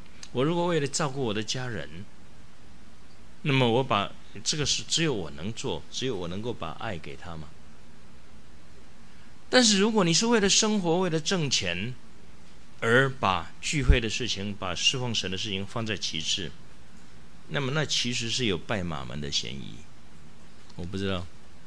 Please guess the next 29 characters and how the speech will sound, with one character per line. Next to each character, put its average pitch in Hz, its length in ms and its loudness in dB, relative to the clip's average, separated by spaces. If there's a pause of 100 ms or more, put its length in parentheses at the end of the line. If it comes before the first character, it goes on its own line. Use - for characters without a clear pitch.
(560)
理 90 140 -4
解 92 180 -4
这 87 80 -6
个 82 60 -4
意 78 100 -4
思 - 140 -4
吗？ 73 80 -8 (1300)
所 - 160 2
以 214 60 6
优 262 140 6
先 269 160 4
顺 247 200 2
序 214 120 2
的 175 80 4
选 85 360 6
择， 82 440 0 (220)
你 120 100 0
要 139 100 2
知 151 160 -2
道 147 140 0
你 107 140 0
做 151 200 -2
这 143 160 -2
件 143 160 -2
事 127 240 -2
为 147 160 2
了 120 80 2
什 - 240 4 (100)
么？ 87 160 -6